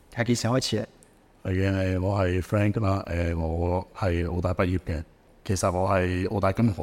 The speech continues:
Speaker 2: 畢業。
Speaker 1: 金融？
Speaker 2: 金融。
Speaker 1: 哦。
Speaker 2: 係啊，好，好多人聽到都好，好意外，因為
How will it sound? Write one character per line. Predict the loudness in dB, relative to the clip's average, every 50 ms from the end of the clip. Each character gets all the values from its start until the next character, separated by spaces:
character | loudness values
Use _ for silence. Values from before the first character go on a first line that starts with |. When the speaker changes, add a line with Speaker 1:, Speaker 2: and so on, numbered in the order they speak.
| -4
Speaker 2:
畢 | -2 -2 0
業。 | 0 -2 -4 -6 -14 -20 -20 -20 -20 -20 -20 _ -20 -2 2
Speaker 1:
金 | 4 6 6 6
融？ | 6 4 4 2 -2 -6 -2
Speaker 2:
金 | 2 2 4 4
融。 | 2 0 -4 -12 -20 -20 -10 -6
Speaker 1:
哦。 | -4 -4 -4 -4 -8 -10 -10 -14 -18 -20 -20 -20 _ _ _ _ -6
Speaker 2:
係 | -4
啊， | 0 0 0
好， | -2 -2 -2 0 0 0 0
好 | 0 -2 0
多 | 2 2 4
人 | 4 2 2 2
聽 | 2 2 2 2
到 | 2 2 0
都 | 0 0 0 0 0 0 2 2 0 0 0 -2 -2 -2 0 0 0 0 0 -2 -4 -6 -12 -20 _ _ _
好， | -2 0
好 | 0
意 | 0 2 0
外， | 2 2 2 2
因 | 2 2 4
為 | 4 2 2 2 0 -2